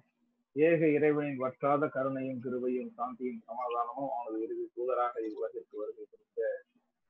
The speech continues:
அண்ணல் பெருமானார் நபிகள் நாயகம் ஸல்லல்லாஹு அலைஹி வஸல்லம் அவர்கள் மீது பொழியப்படுவதாக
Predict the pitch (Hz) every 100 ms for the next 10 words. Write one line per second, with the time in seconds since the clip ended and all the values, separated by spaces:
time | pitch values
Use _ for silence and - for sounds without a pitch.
0 | _ _ - - 113 110 107 - 120 131
1 | 127 127 110 113 123 120 120 117 110 113
2 | 185 - _ - - - - 104 113 113
3 | 117 107 113 101 104 104 113 113 104 110
4 | 107 107 101 101 - 110 117 113 107 107
5 | 104 107